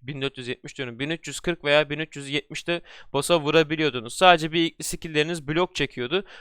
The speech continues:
Ama bu şekilde değil. Burayı arkadaşlar ödül bile alamıyorsunuz bu boss'tan. Yani bin dört yüz altmış olmadan buraya gitmenin bir anlamı yok. Moake kesmeye devam edebilirsiniz.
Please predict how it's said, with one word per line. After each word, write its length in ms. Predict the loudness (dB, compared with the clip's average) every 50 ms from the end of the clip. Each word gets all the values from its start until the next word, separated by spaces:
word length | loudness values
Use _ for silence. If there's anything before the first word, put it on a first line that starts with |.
| -4 4
Ama 260 | 6 6 6 6 4
bu 80 | 4 0
şekilde 540 | 0 -2 -2 -4 -6 -10 -6 -4 -4 -2 -2
değil. 240 | -2 -4 -4 -2 -2
Burayı 280 | 0 2 6 8 8
arkadaşlar 560 | 8 6 6 2 2 2 2 2 2 0 -2 4 4
ödül 300 | 2 4 4 0 -2 0
bile 160 | 2 4 6
alamıyorsunuz 760 | 6 6 6 6 4 4 2 -2 -4 -6 -8 -10 -12 -10 -8
bu 160 | -8 -8 -6
boss'tan. 380 | -6 -6 -6 -2 0 0 0 0 0 _ -20 -20 -18 _ 2
Yani 260 | 2 2 2 2 -2
bin 160 | -4 -2 0
dört 200 | -2 -2 -2 -4
yüz 120 | -8 2
altmış 400 | 6 6 6 6 4 -4 -2 2
olmadan 480 | 2 2 2 2 -2 -2 0 -2 0 -2
buraya 220 | 0 2 2 2
gitmenin 440 | 0 -2 -6 -8 -8 -8 -6 -6 0
bir 60 | 2
anlamı 340 | 4 4 4 2 -2 -4 -4
yok. 180 | -4 -4 -4 0
Moake 320 | 2 4 4 4 2 -2
kesmeye 460 | -4 -4 -4 -4 -4 -6 -4 -4 -2
devam 280 | -2 2 2 2 2 2 0
edebilirsiniz. 240 | -4 -2 0 0